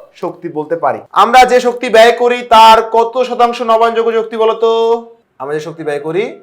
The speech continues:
তার হচ্ছে ওয়ান বাই পাঁচ ভাগ। ওয়ান বাই কত ভাগ বলো তো? ওয়ান বাই পাঁচ ভাগ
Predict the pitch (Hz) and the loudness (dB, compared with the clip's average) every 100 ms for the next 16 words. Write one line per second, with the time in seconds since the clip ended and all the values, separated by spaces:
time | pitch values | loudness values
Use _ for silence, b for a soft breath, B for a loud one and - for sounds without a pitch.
0 | _ _ _ _ 143 143 143 190 214 - | _ _ _ _ -6 -6 -8 -4 -2 -2
1 | - - _ - 147 151 160 165 170 156 | -8 -20 _ -6 -4 -4 -2 -2 -2 0
2 | 156 160 147 123 104 _ 127 139 160 180 | 0 0 -4 -4 -4 _ -14 -8 -6 -6
3 | 185 170 156 160 190 233 - - _ - | -4 -4 -4 -6 -4 -4 -4 -16 _ -8
4 | 151 151 156 165 160 165 156 151 - | -6 -4 -4 -4 -2 -2 0 -2 -2